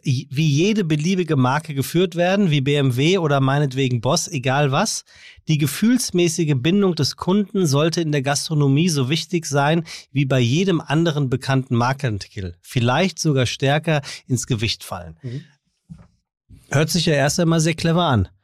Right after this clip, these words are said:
Speaker 1: Ist das viel zu theoretisch und viel zu marketing- und wirtschaftlich gedacht oder macht genau das, was ich eben fragte, einen wirklich guten Gastgeber dann halt auch aus?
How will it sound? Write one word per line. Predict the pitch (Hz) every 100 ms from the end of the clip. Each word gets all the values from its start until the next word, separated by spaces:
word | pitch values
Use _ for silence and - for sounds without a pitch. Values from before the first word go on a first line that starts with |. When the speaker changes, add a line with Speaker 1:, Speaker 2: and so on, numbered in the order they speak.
| _ _
Speaker 1:
Ist | 151 135
das | 160 - -
viel | - 190
zu | - 160
theoretisch | - 147 131 175 190 170
und | 139
viel | - 160
zu | 160 160 151 147 139 -
marketing- | 127 160 165 170 165 151
und | 123
wirtschaftlich | 156 196 190 196
gedacht | - 170 180 -
oder | 160 156 156
macht | 143 151 - - -
genau | 143 143 143
das, | 143 151
was | 160
ich | 143 156
eben | 143
fragte, | 127 131 147 151 165 160 _ -
einen | 123 110
wirklich | 117 160 165 -
guten | 151 139 135
Gastgeber | 127 131 - 139 135 123
dann | 123 120
halt | 123
auch | 113 107
aus? | 123 95 -